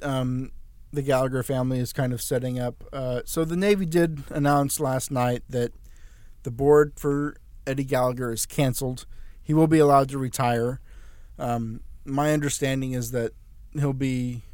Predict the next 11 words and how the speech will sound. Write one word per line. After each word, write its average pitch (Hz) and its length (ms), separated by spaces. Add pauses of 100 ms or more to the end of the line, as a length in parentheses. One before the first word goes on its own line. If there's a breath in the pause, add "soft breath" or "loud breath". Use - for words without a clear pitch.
(160)
retired, 123 640
uh, 117 300
November 127 400
thirtieth, 117 640
by 120 120
the 123 140
end 123 120
of 123 60
the 127 80
month. 110 480 (480 soft breath)
Um, 120 420